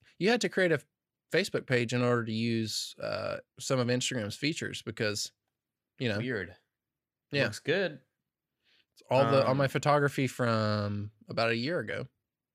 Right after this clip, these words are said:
Speaker 2: It looks
Speaker 1: Nothing
Speaker 2: good.
Speaker 1: I'm really wild about.
Speaker 2: Oh, dude, I remember this one. That's still a sick photo. Like, you've come
Speaker 1: I
Speaker 2: a
Speaker 1: need to
Speaker 2: long
Speaker 1: re-edit
Speaker 2: way,
Speaker 1: that
Speaker 2: but
Speaker 1: one. I need to re-edit, edit that one. Sorry, audio listeners, and
Speaker 2: Yeah,
Speaker 1: actually
Speaker 2: guys, this
Speaker 1: video.
Speaker 2: is
Speaker 1: Actually, this isn't, uh,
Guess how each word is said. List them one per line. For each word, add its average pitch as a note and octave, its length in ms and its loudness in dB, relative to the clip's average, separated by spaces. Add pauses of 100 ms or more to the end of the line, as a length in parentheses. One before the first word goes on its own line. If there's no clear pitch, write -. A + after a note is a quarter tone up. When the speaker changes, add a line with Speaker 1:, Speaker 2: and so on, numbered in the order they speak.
(120)
Speaker 2:
It A#2 60 -10
looks C3 200 -10
Speaker 1:
Nothing B2 260 0
Speaker 2:
good. A#2+ 60 -2
Speaker 1:
I'm A#2+ 120 -2
really A#2+ 160 0
wild B2 300 0
about. - 260 -10 (680)
Speaker 2:
Oh, G2+ 240 -4
dude, G#2+ 240 -6
I G#2+ 100 -2
remember G#2 300 -4
this G2 200 -8
one. F2+ 280 -8
That's G3 200 0
still D#4 240 0
a G#2+ 60 -2
sick G#2+ 300 -4
photo. G2+ 500 -2
Like, G2 360 -6 (380)
you've B2 160 -4
come C#3 160 2
Speaker 1:
I C#3 40 6
Speaker 2:
a - 20 6
Speaker 1:
need E3+ 80 4
to - 60 2
Speaker 2:
long C3 80 6
Speaker 1:
re-edit B2 340 8
Speaker 2:
way, G2 60 0
Speaker 1:
that G#2+ 160 2
Speaker 2:
but F#2+ 80 0
Speaker 1:
one. G2 180 -6 (640)
I C#3 60 2
need C#3+ 60 4
to B2+ 60 2
re-edit, A#2 520 4
edit A#2 200 2
that A2 80 0
one. G#2+ 100 -2
Sorry, F#3+ 300 10
audio C#3 300 10
listeners, C#3 580 2 (120)
and E3+ 180 6
Speaker 2:
Yeah, D#3+ 80 10
Speaker 1:
actually A#2 220 6
Speaker 2:
guys, A#2 60 2
this C3 80 6
Speaker 1:
video. C#3+ 180 8
Speaker 2:
is A#2+ 140 0 (140)
Speaker 1:
Actually, C#3 420 4
this C3+ 200 2
isn't, C#3 260 6
uh, A2 220 4